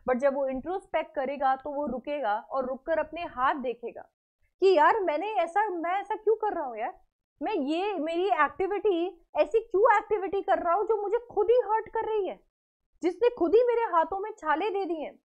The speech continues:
तो कहीं ना कहीं जब हम introspect करेंगे तो हमें अपनी activities को analyze करने का time मिलेगा, हमें ये time मिलेगा कि हम ये जान सकें कि हम कौन सी activities ऐसे करते हैं जो हमें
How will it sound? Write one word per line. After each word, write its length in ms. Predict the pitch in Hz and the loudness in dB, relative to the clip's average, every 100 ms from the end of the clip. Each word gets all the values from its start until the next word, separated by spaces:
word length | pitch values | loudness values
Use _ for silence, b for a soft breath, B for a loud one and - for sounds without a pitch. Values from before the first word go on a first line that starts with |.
| _ _ - | _ _ -10
तो 60 | |
कहीं 260 | 330 349 349 | 0 2 2
ना 120 | 494 | -2
कहीं 340 | 480 339 330 392 | -4 -6 -6 -6
जब 140 | 415 | -4
हम 120 | 403 359 | -4 -4
introspect 640 | 294 311 403 - 392 392 | -6 -6 -8 -2 -2 -2
करेंगे 480 | - 302 302 277 277 | -6 -6 -6 -8 -8
तो 120 | 359 | -6
हमें 180 | 339 359 | -4 -2
अपनी 200 | 339 381 | -4 -4
activities 720 | 359 240 240 339 370 349 370 - | -4 -4 -4 -8 -6 -6 -6 0
को 180 | 392 | 0
analyze 400 | 269 285 302 359 359 | 0 -4 -4 -4 -4
करने 280 | 294 294 | -6 -4
का 100 | 330 | -4
time 320 | 330 277 269 285 | -2 -2 -4 -6
मिलेगा, 360 | 247 214 247 B B B | -8 -4 -4 B B B
हमें 160 | 349 392 | -2 0
ये 240 | 262 330 | -2 -2
time 320 | 403 359 349 | -2 -2 -2
मिलेगा 320 | 320 294 302 320 | -6 -8 -4 -4
कि 140 | 349 | -4
हम 280 | 330 311 254 | -6 -6 -4
ये 120 | 320 | -4
जान 260 | 311 302 302 | -4 -4 -4
सकें 400 | 302 - 269 294 | -10 -8 -10 -8
कि 60 | |
हम 120 | 349 320 | -8 -8
कौन 260 | 269 277 | -8 -8
सी 120 | 285 403 294 | -2 0 0
activities 560 | - 302 302 339 294 | -4 -10 -6 -6 -4
ऐसे 260 | 247 240 339 | -4 -4 -6
करते 300 | - 269 277 | -6 -6 -10
हैं 300 | 269 262 - b b | -10 -12 -12 b b
जो 80 | 349 | -6
हमें 240 | 330 381 | -6 -6